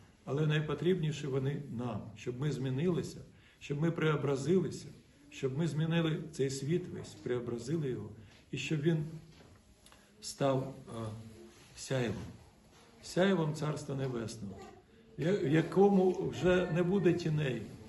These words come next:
не буде печер, не буде підземель, не буде нічого темного, злого, холодного, а буде сонце правди,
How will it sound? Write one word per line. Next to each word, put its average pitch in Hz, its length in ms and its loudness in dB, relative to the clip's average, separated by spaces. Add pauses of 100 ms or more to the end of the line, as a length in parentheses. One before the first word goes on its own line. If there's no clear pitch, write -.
(200)
не 160 120 0
буде 180 300 8
печер, 143 800 0
не 135 80 0
буде 180 260 6
підземель, 139 680 2 (500)
не 147 120 -2
буде 175 280 6
нічого 160 340 2
темного, 160 600 2
злого, 147 500 0
холодного, 139 640 -4 (680)
а 123 280 -2 (240)
буде 147 580 0 (760)
сонце 135 360 -4
правди, 143 460 -2